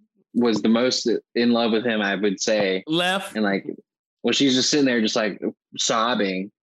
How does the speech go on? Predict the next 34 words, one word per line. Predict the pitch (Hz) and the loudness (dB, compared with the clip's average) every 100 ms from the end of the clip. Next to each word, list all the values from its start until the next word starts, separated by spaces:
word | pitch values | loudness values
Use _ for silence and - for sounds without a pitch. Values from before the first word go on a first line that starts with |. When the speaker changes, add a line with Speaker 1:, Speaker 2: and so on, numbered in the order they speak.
| _ _ | _ _
Speaker 2:
<laughs> | |
Speaker 1:
And | 247 - 104 101 95 | -8 -4 0 0 2
so | 107 104 101 - | 2 2 0 -2
he | 104 110 120 | -2 0 2
goes | 131 117 | 2 0
and | 110 | -2
talks | 131 127 | -2 0
to | 113 | 0
Gabby | 117 120 120 110 | 0 0 0 0
and, | 107 107 95 _ _ _ - | 0 -2 -6 _ _ _ -8
and, | 104 101 101 78 95 95 104 | -4 0 -2 -2 -4 -2 0
you | |
know, | 95 | 0
Gabby's | 95 101 101 98 | 0 0 0 0
like, | 92 90 | -2 -2
you | 98 | -4
know, | 90 90 - | -4 -8 -2
"You | 107 117 117 113 - _ _ _ _ _ _ - - | 2 4 4 0 -6 _ _ _ _ _ _ -10 -2
did | 123 | 0
this | 113 107 | 0 0
the | 117 | 0
wrong | 113 113 110 | 2 2 2
way. | 120 117 120 | 2 0 0
Like, | 110 101 - | 0 0 0
you're, | 107 107 104 101 | 2 2 0 -4
you | 98 90 | -4 -4
know, | 92 - _ _ | -8 -10 _ _
blah, | 104 | 0
blah, | 104 101 101 98 | 2 2 2 0
blah," | 98 | 0
made | 117 123 117 | 2 2 2
really | 117 113 | 2 2
great | 110 101 | 0 0
points. | 117 107 104 - | -2 -2 -4 -8